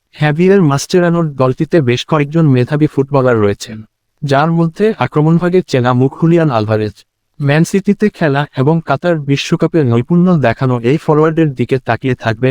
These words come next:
আর্জেন্টাইন সমর্থকেরা। যদিও চলমান অলিম্পিকে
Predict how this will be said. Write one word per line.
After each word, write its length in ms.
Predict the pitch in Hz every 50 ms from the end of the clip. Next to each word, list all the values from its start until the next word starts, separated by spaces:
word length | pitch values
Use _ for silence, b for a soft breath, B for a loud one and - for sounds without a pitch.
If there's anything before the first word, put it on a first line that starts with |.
| 127
আর্জেন্টাইন 460 | - 117 113 110 123 123 - 139 143 135
সমর্থকেরা। 640 | - - 120 107 107 107 - 113 - 104 104 107 - _ _ _ _ _ _ _ _ _ _ _ _ _
যদিও 380 | 151 147 147 151 156 185 202 202 202
চলমান 420 | - - 170 151 156 160 175 190 196 -
অলিম্পিকে 500 | 131 123 139 151 151 - 170 160 160